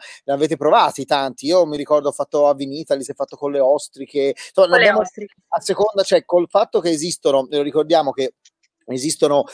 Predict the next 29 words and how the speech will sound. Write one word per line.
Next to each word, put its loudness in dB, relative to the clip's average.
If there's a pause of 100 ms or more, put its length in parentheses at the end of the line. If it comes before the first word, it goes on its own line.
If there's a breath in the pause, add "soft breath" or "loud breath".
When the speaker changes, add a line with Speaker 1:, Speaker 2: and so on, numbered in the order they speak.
(100)
Speaker 1:
sessanta 2
mesi, 2
eh, 4
ventiquattro, 2
da, 0
da 2
trentasei 2 (180 loud breath)
a -2
centoventi, -2
quindi -6
sul -4
mercato 2
trovate 0
una -4
gamma 0 (220 loud breath)
enorme 2 (160 loud breath)
e -6
quindi -2
magari 6
diciamo, 4
ecco, 0
non -8
so, 2
eh, -2
da 2
trentasei 4
a 6
centoventi -2
mesi, 0